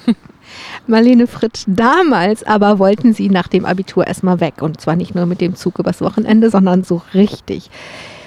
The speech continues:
Speaker 2: So richtig hieß nach Saarbrücken. Und unter anderem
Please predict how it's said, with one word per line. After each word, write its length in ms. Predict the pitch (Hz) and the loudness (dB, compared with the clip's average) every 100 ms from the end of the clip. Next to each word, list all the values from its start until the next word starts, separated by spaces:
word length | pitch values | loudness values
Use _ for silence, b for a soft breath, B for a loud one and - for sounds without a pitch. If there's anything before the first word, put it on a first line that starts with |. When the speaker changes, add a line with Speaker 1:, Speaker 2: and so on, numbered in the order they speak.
| B | B
Speaker 2:
So 120 | 226 | 0
richtig 440 | 214 285 - 330 | 2 0 0 -2
hieß 500 | - 247 277 392 - - | 0 2 4 2 -4 0
nach 400 | 214 208 262 - - | 2 2 0 -4 -8
Saarbrücken. 760 | 208 220 214 180 175 - 110 170 _ _ _ - | -4 -2 -2 -4 -10 -10 -16 -18 _ _ _ 0
Und 140 | 214 | 0
unter 280 | - 202 - | 0 -2 0
anderem 460 | 180 220 277 302 | 4 4 4 2